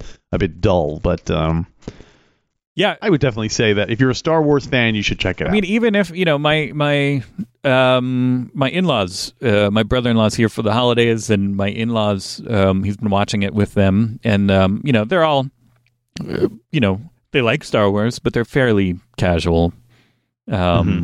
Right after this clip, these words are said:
Speaker 1: Mm-hmm.
Speaker 2: like, they haven't seen a lot of the new movies, I don't think, but they're really enjoying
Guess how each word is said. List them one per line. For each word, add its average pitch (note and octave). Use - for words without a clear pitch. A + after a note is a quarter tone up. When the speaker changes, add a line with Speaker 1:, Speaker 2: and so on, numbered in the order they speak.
Speaker 1:
Mm-hmm. -
Speaker 2:
like, E2+
they F2+
haven't F#2
seen F#2+
a F#2
lot F2+
of F2+
the F#2
new F2+
movies, F2+
I G2+
don't F2+
think, F2
but F#2
they're G#2+
really A2+
enjoying F#2